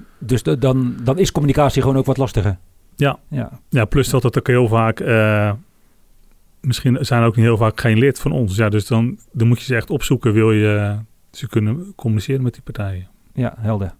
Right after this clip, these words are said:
Speaker 1: Ja. Eh, we begonnen, we hadden het over winterperiode of de, de herfstmaanden, hè, de, de periode van de teeltwisseling. Eh, recent, eh, hebben we ook nog naar buiten gebracht dat de controles van, eh, het Hoogheemraadschap in Delfland dan, eh, met name, eh,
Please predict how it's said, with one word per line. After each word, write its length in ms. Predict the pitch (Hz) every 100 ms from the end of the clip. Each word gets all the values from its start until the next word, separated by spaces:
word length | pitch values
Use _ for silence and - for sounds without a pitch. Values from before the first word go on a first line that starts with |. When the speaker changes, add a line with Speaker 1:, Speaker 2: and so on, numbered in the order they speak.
| _
Speaker 1:
Ja. 100 | - - _ _ - - _ - _ _ _ _ _ _
Eh, 100 | 156 151 143 131 123
we 80 | 135
begonnen, 260 | 139 147
we 60 | 135
hadden 180 | 110 120
het 100 | 127
over 120 | 123
winterperiode 840 | 131 - 143 131 131 127 127 135
of 240 | 110 - 139
de, 200 | 120 117
de 100 | 117
herfstmaanden, 600 | 123 120 131 131 135 123
hè, 140 | 151
de, 220 | 127 117 113
de 60 | 113
periode 340 | 123 120 123
van 100 | 127
de 300 | 131 131 120
teeltwisseling. 680 | - 135 131 127 131 143 170 - _ - _ _ _ _ _ _ -
Eh, 280 | 147 147 151 131 127 - _ _ _ _ _ -
recent, 380 | 143 202 202
eh, 80 | 202 180 165 147 147
hebben 300 | - 147 160
we 60 |
ook 140 | 160 151
nog 120 | 143
naar 100 | 151
buiten 240 | 156 160
gebracht 240 | 139 151 -
dat 100 | 147
de 60 |
controles 560 | - 143 170 175 160 -
van, 280 | 151 143 139
eh, 240 | 127 123 113
het 120 | 117 117
Hoogheemraadschap 680 | 123 139 156 151 165 180 -
in 120 | 156 123
Delfland 500 | 147 156 156 156 -
dan, 220 | 156 156
eh, 120 | 147
met 160 | 143 131
name, 320 | 147 147 156
eh, 380 | 151 143 139